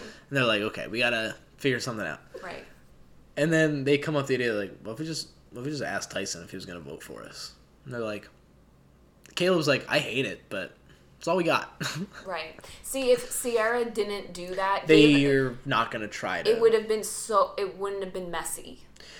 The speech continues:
Speaker 1: Unless, the other way she could have played it is, like, if she n-, is smart enough and she knows that they're thinking this now,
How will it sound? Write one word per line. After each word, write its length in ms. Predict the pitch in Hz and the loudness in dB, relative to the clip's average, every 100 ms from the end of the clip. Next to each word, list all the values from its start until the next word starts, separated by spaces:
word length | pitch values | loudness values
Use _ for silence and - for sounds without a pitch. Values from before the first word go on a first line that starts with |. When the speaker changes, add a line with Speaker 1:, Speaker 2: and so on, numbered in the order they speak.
| - - - 208 | -18 -18 0 4
Speaker 1:
Unless, 640 | 190 175 196 208 156 - | 6 8 8 10 8 6
the 200 | - - | 6 10
other 220 | 190 208 | 12 12
way 140 | 202 | 12
she 180 | 196 156 | 10 4
could 200 | - 156 | 2 4
have 120 | 147 | 4
played 240 | - 175 190 | 6 4 6
it 160 | - | 2
is, 100 | 131 117 | 0 0
like, 340 | 95 87 - - - - - - - - - - - - - - | 0 -2 -8 -20 -20 -18 -16 -16 -18 -20 -20 -20 -20 -20 -20 2
if 140 | 175 | 4
she 160 | - 240 | 8 8
n-, 200 | 202 165 - | 8 6 4
is 160 | 165 | 6
smart 280 | - 170 147 | 6 6 6
enough 260 | 110 90 - | 4 -2 -6
and 100 | 107 | -8
she 100 | - | -6
knows 400 | 127 120 127 139 | -4 4 6 6
that 120 | 139 131 - - | 2 -2 -10 -2
they're 120 | 143 | 0
thinking 400 | 139 160 147 160 | 2 0 0 0
this 160 | 165 - | 0 2
now, 260 | 180 185 | 2 2